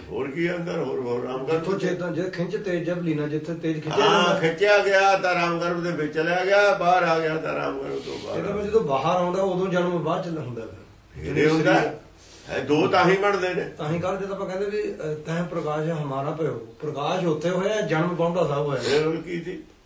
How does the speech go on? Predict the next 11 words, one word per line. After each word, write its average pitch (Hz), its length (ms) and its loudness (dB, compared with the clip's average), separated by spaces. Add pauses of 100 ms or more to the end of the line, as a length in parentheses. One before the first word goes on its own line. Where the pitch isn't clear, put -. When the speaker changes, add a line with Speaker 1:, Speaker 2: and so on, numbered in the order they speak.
(160)
Speaker 2:
ਵੀ 160 60 -8
ਸਰੀਰ 165 420 -4
ਇਹਦਾ 196 240 0
ਮਤਲਬ 196 340 -6
ਜਿਹੜੀ 190 200 -4
ਚੇਤਨਾ 180 440 -2
ਸਰੀਰ 156 480 -2
ਚ 185 60 -4
ਮਿਕਸ 170 300 -4
ਹੋਈ 156 260 0
ਆ। - 160 0